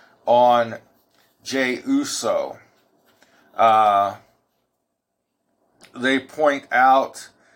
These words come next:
that thirty years ago,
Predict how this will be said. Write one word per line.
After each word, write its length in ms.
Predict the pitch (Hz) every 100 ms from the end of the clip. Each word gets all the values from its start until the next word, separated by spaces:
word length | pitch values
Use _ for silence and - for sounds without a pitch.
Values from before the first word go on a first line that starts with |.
| _ _
that 460 | 113 120 113 - - _
thirty 600 | - - - 147 180 190
years 500 | 185 170 180 185 160
ago, 680 | 135 110 95 82 76 73